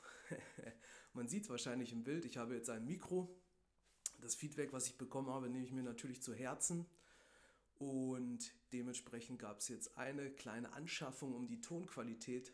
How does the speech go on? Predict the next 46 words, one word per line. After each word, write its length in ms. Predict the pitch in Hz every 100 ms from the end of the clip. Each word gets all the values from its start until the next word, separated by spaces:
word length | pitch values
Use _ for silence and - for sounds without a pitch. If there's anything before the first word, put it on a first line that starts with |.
| -
zu 200 | - 123
erhöhen. 420 | 123 127 151 180 - - - - - _ _ _ _
Aber 420 | 131 131 156 170 151
auch 140 | 165
das 220 | 185 180
war 100 | 127
ein 80 | 123
ganz 240 | 135 147
bewusster 480 | - 135 135 139 127
Prozess. 760 | 117 - 135 - - 196 - -
Ich 180 | 143
muss 160 | 165 170
mal 140 | 151
gucken, 240 | - - 127
das 160 | 120
wird 120 | 127 110
eine 220 | 135 131
der 140 | 135
nächsten 480 | 113 139 - 127 117
Podcast-Episoden, 1500 | - 117 - 117 101 - - 113 - 107 110 117 123 113 104 - - - - - - _ _ 120
ähm, 380 | 117 117 113 107
wo 80 | 123
ich 140 | 120
erkläre, 500 | 117 - 135 143 131
warum 260 | 123 123 143
ich 140 | 151
gestartet 540 | - - 123 131 131 131
bin, 220 | 123 113
wie 100 | 160
ich 120 | 160
gestartet 680 | 127 - 120 113 117 120 -
bin 300 | 117 110 110
und 260 | 113 113
was 160 | 120 -
es 140 | 113
damit 340 | 117 107 107 -
auf 200 | 120 117
sich 280 | - 117 117
hat 180 | 104
und 320 | 113 101 107 123
warum 180 | 113 135
ich 80 |
das 120 | 135 127
vielleicht 320 | - 117 123
dann 80 | 107
auch 160 | 107